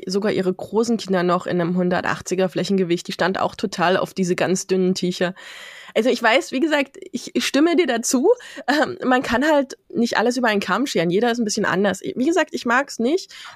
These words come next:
Mein Lieblingsflächengewicht ist ungefähr zweihundertzwanzig bis zweihundertvierzig. Da bin ich wirklich sehr <laughs> eingeschränkt.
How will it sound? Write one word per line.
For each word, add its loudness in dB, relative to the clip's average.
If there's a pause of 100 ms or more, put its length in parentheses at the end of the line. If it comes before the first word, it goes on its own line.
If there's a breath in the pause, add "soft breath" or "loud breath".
Mein 2
Lieblingsflächengewicht 2
ist -2
ungefähr 2
zweihundertzwanzig 0
bis -2
zweihundertvierzig. 0
Da 0
bin 2
ich -4
wirklich -2
sehr 0
<laughs> -
eingeschränkt. 2